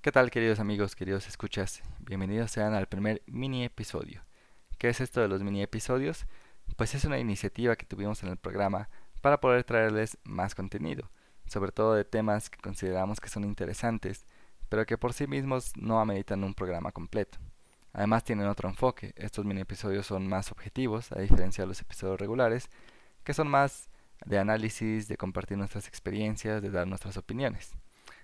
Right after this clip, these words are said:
Estos mini episodios buscan más que nada presentar información que a ustedes les pueda resultar interesantes y a nosotros también,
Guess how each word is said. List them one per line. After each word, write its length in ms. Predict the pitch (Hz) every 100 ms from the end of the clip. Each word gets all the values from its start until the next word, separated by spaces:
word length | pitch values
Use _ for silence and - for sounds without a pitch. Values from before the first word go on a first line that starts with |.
| -
Estos 240 | 101 110
mini 160 | 104 95
episodios 500 | - 98 107 107 101
buscan 280 | 101 104 101
más 120 | 98
que 100 | 95
nada 200 | 98 101
presentar 480 | 98 - 92 107 123
información 680 | 143 117 107 - 117 120 - - - - _
que 120 | - 87
a 80 |
ustedes 380 | 90 - 117 120
les 100 | 110
pueda 240 | - 107 104
resultar 400 | 104 - - 98
interesantes 840 | 101 - 101 107 110 117 123 - - _ - - - - -
y 100 | 90
a 60 |
nosotros 360 | 85 98 92 95
también, 480 | 87 101 110 117